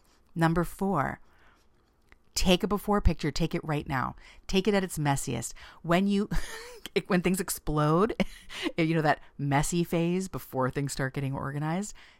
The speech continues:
take photos. Trust me, you will appreciate them later. It will be so satisfying to see the before and after. My before pictures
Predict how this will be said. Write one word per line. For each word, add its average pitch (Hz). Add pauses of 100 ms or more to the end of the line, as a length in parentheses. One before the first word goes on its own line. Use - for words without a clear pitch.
(140)
take - (220)
photos. 117 (220)
Trust 214
me, 180
you 156
will 143
appreciate 165
them 147
later. 170 (240)
It -
will 160
be 139
so 147
satisfying 147
to 165
see 139
the 135
before 135
and 127
after. 147 (280)
My 160
before 147
pictures 127